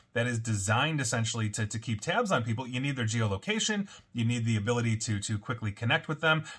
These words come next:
There should be penalties if, let's say, they uninstall the app, et cetera, because, again, you're losing that tracking. You're doing that as a migrant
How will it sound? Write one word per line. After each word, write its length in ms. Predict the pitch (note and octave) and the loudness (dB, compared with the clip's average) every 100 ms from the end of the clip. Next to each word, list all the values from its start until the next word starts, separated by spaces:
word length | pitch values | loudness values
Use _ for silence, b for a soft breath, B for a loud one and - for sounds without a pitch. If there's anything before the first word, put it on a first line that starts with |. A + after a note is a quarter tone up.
| - | -2
There 120 | G#2+ | 0
should 160 | C#3 A#2 | 0 0
be 80 | |
penalties 540 | G#2 D#3+ F#3 - E3 B2+ | 2 2 2 2 0 0
if, 160 | A2+ | 0
let's 180 | A#2 A2 | 0 0
say, 100 | A2+ | 0
they 180 | G#2+ G#2 | 0 -2
uninstall 580 | - G#2+ G2 - D#3 D3 | 0 -2 0 4 6 6
the 160 | C3+ | 4
app, 180 | C3+ C3 | 2 2
et 120 | A2+ | 0
cetera, 300 | - B2 A#2 A2 | 0 4 4 2
because, 420 | A2 A2+ A2 - B B - | 0 0 0 -2 B B -6
again, 280 | A2 A2 | 0 2
you're 100 | G#2+ | 2
losing 280 | G#2 G#2+ A2 | 0 2 2
that 180 | G#2+ A2 | 2 2
tracking. 500 | - F3 E3+ G#2 G#2 - _ - | 4 4 2 -4 -8 -14 _ -4
You're 140 | B2+ B2+ | 0 2
doing 400 | A2+ G#3 A3 A#2 | 2 4 6 6
that 260 | G#2 A#2 | 6 4
as 140 | A#2 A2+ | 2 2
a 60 | |
migrant 500 | A2+ G3+ A3+ B2+ A2+ | 6 6 6 6 2